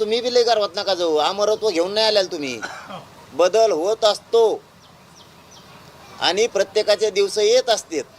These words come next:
गृहमंत्री झालात, फोडाफोडी केलं म्हणून सरकार बनवलं म्हणून स-, अमरत्व झालं समजू नका. जनतेच्या हातात पावर आहे, खाली टाकू शकते तुम्हाला आणि यावेळेस टाकणारच आहेत.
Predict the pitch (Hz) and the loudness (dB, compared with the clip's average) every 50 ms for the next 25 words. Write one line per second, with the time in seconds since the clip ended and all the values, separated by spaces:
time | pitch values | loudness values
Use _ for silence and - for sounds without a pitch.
0 | - - - - - - - - - - - - - 113 135 156 190 196 202 202 | -20 -20 -20 -20 -20 -20 -20 -20 -20 -20 -20 -20 -18 -10 -4 0 0 0 0 0
1 | 208 202 208 208 190 160 160 156 165 185 196 190 185 170 - - - - - - | -4 -4 -4 -4 -4 -4 -2 -2 2 2 4 4 2 0 -2 -8 -18 -20 -20 -20
2 | - - - - - - - - - - - - - - - - - - - 147 | -20 -20 -20 -20 -20 -20 -20 -20 -20 -20 -20 -20 -20 -20 -20 -20 -20 -8 -2 0
3 | 175 190 196 180 156 180 185 190 185 196 190 190 190 190 196 196 196 185 - - | 2 2 2 0 0 -4 -4 -2 -2 -2 -4 -2 -4 -4 -6 -6 -8 -8 -12 -16
4 | - - - - - - - - - - - - 170 180 180 208 208 208 196 190 | -20 -20 -20 -20 -20 -20 -20 -20 -14 -8 -2 0 0 0 2 2 2 2 2 0
5 | 202 196 196 196 190 190 185 180 165 151 - - - - - - 147 165 190 214 | -2 -2 -2 -2 2 2 2 2 2 -2 -8 -16 -20 -20 -20 -10 -8 -6 -6 -6
6 | 208 - - 160 165 139 139 147 165 185 202 208 214 214 214 214 170 160 165 190 | -6 -8 -6 -6 -4 -2 0 0 0 0 2 0 0 0 0 0 0 2 0 0
7 | 190 - 202 208 220 240 254 262 247 226 175 143 120 - - - - - - - | 0 -2 -6 -4 -4 -2 -2 0 2 2 2 2 0 -2 -10 -20 -20 -20 -20 -20
8 | - - - - - - - - - - - - - - - 180 190 190 214 220 | -20 -20 -20 -20 -20 -20 -20 -20 -20 -20 -20 -20 -20 -8 -2 -2 -2 0 0 0
9 | 175 180 170 175 202 190 - - 196 202 202 196 190 190 185 170 170 180 190 185 | 0 2 0 0 -2 -2 0 2 2 4 4 2 0 0 -4 -4 -4 -4 0 0
10 | 196 190 190 185 - 185 147 - 175 147 151 135 120 101 87 - - - - - | -2 -2 -2 -6 -12 -12 -10 -10 -8 -8 -6 -6 -4 -6 -8 -10 -14 -20 -20 -20
11 | - - - - 156 160 175 196 190 - - - - 233 240 240 262 269 285 277 | -20 -12 -8 -4 0 0 2 0 0 -4 -8 -2 0 0 2 2 0 -2 0 0
12 | 254 - - 117 | 0 0 -2 -8